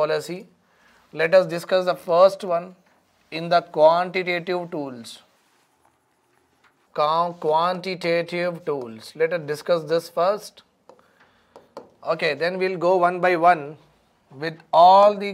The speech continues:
quantitative tools. మనం అన్నీ చూడాలండి. Okay, first one, reserve ratios. Reserve ratios.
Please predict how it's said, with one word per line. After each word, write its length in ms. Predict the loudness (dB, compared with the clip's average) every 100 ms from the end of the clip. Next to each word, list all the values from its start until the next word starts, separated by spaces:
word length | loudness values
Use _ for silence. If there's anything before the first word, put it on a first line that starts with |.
| -4
quantitative 580 | -2 -2 -4 -8 -8 -10
tools. 240 | -10 -12 -14 -10
మనం 160 | -6 -6 -6
అన్నీ 200 | -6 -4
చూడాలండి. 480 | 2 4 4 -2 -8 -14 -16 _ _ _ _ _ _ _ _ -20 _ _ -10
Okay, 180 | -8 -8 2
first 280 | 4 4 2 0 0
one, 120 | -2 -10 -12 -4
reserve 340 | 0 2 2 0
ratios. 500 | -4 -6 -12 -14 -16 -20 -20 _ _ _ _ -20 -20 _ -10
Reserve 340 | 0 4 4 4
ratios. 380 | -6 -10 -16 -20